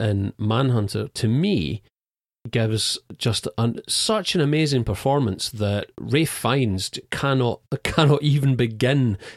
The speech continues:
to make the role his own in Red Dragon. I've, again, we'll probably talk about that more in a minute. But Tom Noonan as Francis Dolarhyde gives this such a deeply unsettling performance, both in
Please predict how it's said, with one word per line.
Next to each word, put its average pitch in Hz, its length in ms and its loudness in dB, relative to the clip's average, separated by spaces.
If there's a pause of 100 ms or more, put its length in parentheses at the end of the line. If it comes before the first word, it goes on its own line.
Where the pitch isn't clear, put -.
to - 120 0
make 123 240 2
the 117 100 2
role 117 220 4
his 107 120 2
own 127 200 4
in 107 140 2
Red 107 220 0
Dragon. 110 480 2 (100)
I've, - 300 -2 (240)
again, 110 240 2
we'll 98 80 0
probably 131 200 2
talk - 180 0
about 107 180 0
that 101 160 -2
more 104 180 0
in 101 80 0
a 95 60 0
minute. 104 260 0 (440)
But 107 420 -2 (180)
Tom 180 220 2
Noonan 160 240 4
as 107 100 0
Francis - 380 -2
Dolarhyde 110 540 0
gives 117 280 0
this - 340 -4 (360)
such - 480 -4
a 190 100 2
deeply 143 460 -2
unsettling 120 640 0
performance, 120 640 0
both 117 560 -2
in 107 220 0